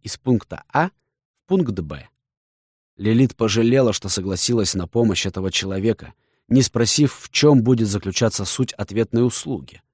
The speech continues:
Но выбора не было. Она уже поняла, что от Эль Конто так просто не отделаться.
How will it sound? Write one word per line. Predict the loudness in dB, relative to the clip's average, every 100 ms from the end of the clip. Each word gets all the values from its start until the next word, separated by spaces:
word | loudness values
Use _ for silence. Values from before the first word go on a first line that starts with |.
| _ _ _ _ _
Но | 0 2
выбора | 2 -2 -4
не | -12 -18
было. | -20 _ _ _ _ _ _ _ _ 0
Она | 4 6
уже | 6 4
поняла, | 2 4 6 6 4
что | 2 -2
от | 0
Эль | -4
Конто | 0 2 2 0 -6 _
так | -2 -2 _
просто | -2 0 0 0
не | 0 0
отделаться. | -4 -10 -12 -12 -14 -12 -12